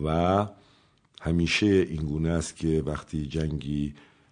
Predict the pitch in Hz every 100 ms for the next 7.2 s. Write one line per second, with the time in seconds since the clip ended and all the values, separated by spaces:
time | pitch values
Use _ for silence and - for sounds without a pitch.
0 | _ 71 73 62 - 78 85 87 80 -
1 | 78 76 76 69 69 67 71 71 71 73
2 | 85 98 101 101 - - _ _ - 67
3 | 69 67 69 95 98 95 - 85 90 104
4 | 107 107 104 98 95 95 90 76 - 73
5 | 67 82 85 87 87 87 85 - - _
6 | - 69 - 67 - 71 65 78 85 87
7 | 87